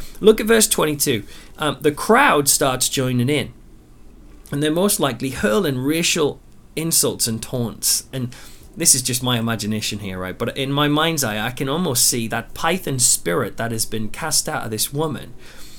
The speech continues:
now slithering around in the crowd, you know, stoking them up and stirring them up to be racially prejudiced against Paul and Silas. And then they get stripped, which is completely humiliating.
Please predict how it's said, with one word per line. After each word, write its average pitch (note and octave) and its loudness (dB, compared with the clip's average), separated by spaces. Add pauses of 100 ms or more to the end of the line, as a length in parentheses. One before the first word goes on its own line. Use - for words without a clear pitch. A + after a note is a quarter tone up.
(240)
now D#3 -2 (240)
slithering F#3+ 2
around D3+ 0
in D3 -4
the C3+ -2
crowd, C#3+ -2
you B2+ -8
know, B2 -4
stoking E3 0
them C#3 -2
up C#3+ -4
and A#2 -2
stirring F3+ 2
them D3+ -4
up D3+ -6
to C3 -6
be A#2+ -4
racially C3 -2
prejudiced B2 -4
against A2+ -4
Paul A2+ -4 (140)
and G#2+ -6
Silas. A2+ -4 (1120)
And B2 -2
then C3+ -2
they B2 -2
get G#2 -6
stripped, - 0 (640)
which B2+ -4
is C3 -2
completely D3 -4
humiliating. A#2 -2